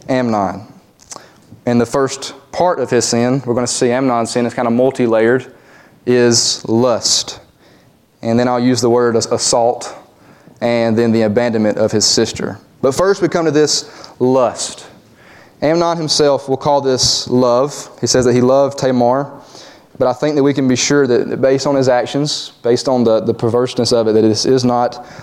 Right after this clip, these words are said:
love, that in fact it is lust. It is lust. He lusts after her. And he was so lustful, he was so, um,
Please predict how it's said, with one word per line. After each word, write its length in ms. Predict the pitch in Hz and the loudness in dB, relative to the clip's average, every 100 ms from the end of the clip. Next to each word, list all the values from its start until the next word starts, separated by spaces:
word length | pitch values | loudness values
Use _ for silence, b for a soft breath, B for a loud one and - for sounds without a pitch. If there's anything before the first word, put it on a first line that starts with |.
| B | B
love, 320 | 120 131 123 120 | 0 2 2 2
that 100 | 120 | 0
in 120 | 113 | 0
fact 400 | - 139 123 107 | 0 0 0 -2
it 180 | 120 107 | -4 0
is 540 | 113 110 107 - - | 0 0 -4 -14 -14
lust. 640 | 107 110 104 - - - - _ B B B B B - | -4 0 0 0 -6 -10 -18 _ B B B B B -4
It 60 | |
is 140 | 107 104 | 0 2
lust. 280 | 110 107 | 0 0
He 80 | 117 | -4
lusts 680 | 107 117 131 - - - - | 0 0 0 -2 -2 -2 -2
after 340 | 120 120 110 104 | -2 -2 -4 -2
her. 340 | 101 98 - _ B B B B | -2 -2 -8 _ B B B B
And 100 | 131 | -2
he 60 | 156 | 0
was 120 | 147 | 0
so 680 | - 190 202 214 208 - - | 2 2 2 0 -4 -12 -4
lustful, 540 | 143 151 160 - 131 127 | 0 2 2 0 0 2
he 80 | |
was 120 | 131 - | 2 0
so, 640 | - 175 185 190 185 B B B B - | 2 2 2 2 -2 B B B B -6
um, 380 | 52 50 50 | -4 -4 -6